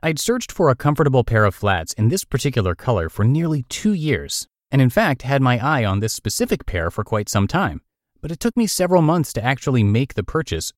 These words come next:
for one reason, the cost. These ballet flats were nearly two hundred dollars, far more than I'd ever spent on a pair of shoes before. And in the months following my purchase, I consistently get one question from my friends about those shoes. Was it worth the cost?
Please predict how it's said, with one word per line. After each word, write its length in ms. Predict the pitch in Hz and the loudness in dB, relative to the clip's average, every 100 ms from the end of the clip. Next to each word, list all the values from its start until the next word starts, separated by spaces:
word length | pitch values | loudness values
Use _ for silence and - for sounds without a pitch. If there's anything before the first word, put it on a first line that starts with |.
| _ | _
for 140 | 117 | -2
one 260 | 113 147 156 | 2 2 2
reason, 380 | 185 170 76 - _ _ _ | 2 0 -2 -8 _ _ _
the 80 | - | -6
cost. 540 | - 170 127 - - - _ _ _ _ _ _ _ - | 0 2 2 -2 -14 -18 _ _ _ _ _ _ _ -4
These 180 | 214 | -2
ballet 320 | 240 226 156 135 | 2 4 4 2
flats 340 | - 92 - | 0 -2 -2
were 100 | 101 | 0
nearly 320 | 101 98 95 - | 2 0 -2 -6
two 380 | - 185 175 | -4 -2 -2
hundred 420 | 160 135 135 113 87 | -2 0 0 0 -2
dollars, 460 | 92 90 - - - _ _ | -2 -4 -8 -12 -14 _ _
far 240 | _ 190 160 | _ 0 2
more 200 | 139 139 | 4 4
than 120 | 101 | 2
I'd 180 | 90 92 | 0 -2
ever 200 | 185 117 | -4 -4
spent 340 | - - 80 | -6 -6 -6
on 100 | 87 | -4
a 40 | 87 | -4
pair 200 | - 90 | -2 -4
of 120 | 76 | -4
shoes 260 | - 156 131 | -2 -2 -2
before. 420 | 87 - 69 - _ _ _ _ | -8 -8 -12 -14 _ _ _ _
And 120 | - | -4
in 120 | 165 240 | -2 0
the 60 | |
months 320 | 208 139 131 | 2 0 -2
following 420 | - 135 127 123 107 | 0 4 6 4 4
my 100 | 98 | 2
purchase, 500 | - 82 85 87 - | -2 -6 -6 -6 -6
I 80 | 113 | -6
consistently 640 | - 123 208 - 143 113 | -2 -2 -2 0 0 2
get 180 | 101 107 | 2 0
one 320 | 101 123 170 | 2 2 2
question 460 | 170 127 123 - 82 | 2 0 0 -2 -4
from 140 | - | -4
my 100 | 92 | -4
friends 400 | 85 - 131 87 | -4 0 0 0
about 280 | 82 82 82 | -2 -2 -2
those 140 | 92 95 | -2 -2
shoes. 520 | - 190 73 - - _ _ _ _ - | 0 2 0 -6 -14 _ _ _ _ 0
Was 240 | 120 139 | 2 4
it 80 | 185 | 2
worth 320 | 107 80 - | 0 -4 -4
the 80 | 127 | -4
cost? 520 | - 220 87 - - | 0 0 -2 -8 -14